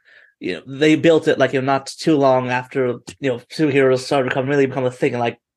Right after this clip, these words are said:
during your grandparents' times. So you go up there and there's a little,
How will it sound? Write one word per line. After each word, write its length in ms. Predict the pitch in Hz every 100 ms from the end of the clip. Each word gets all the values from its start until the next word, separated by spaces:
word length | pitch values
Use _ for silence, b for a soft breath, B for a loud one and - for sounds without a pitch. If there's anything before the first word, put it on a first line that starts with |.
| _
during 180 | 135 131
your 100 | 123
grandparents' 560 | 127 143 135 104 101 -
times. 680 | 123 82 - - - - - B B B B B B
So 440 | - - 135 120 -
you 220 | 139 139
go 160 | 143 165
up 220 | 180 151
there 220 | 127 120
and 320 | 139 131 131 -
there's 220 | 139 143
a 60 | 139
little, 240 | 139 131